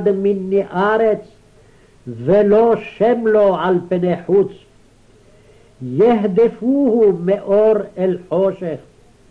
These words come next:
ומתבל ינידוהו. לא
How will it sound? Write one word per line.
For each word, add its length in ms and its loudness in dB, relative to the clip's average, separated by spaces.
ומתבל 1000 2
ינידוהו. 1120 0
לא 320 4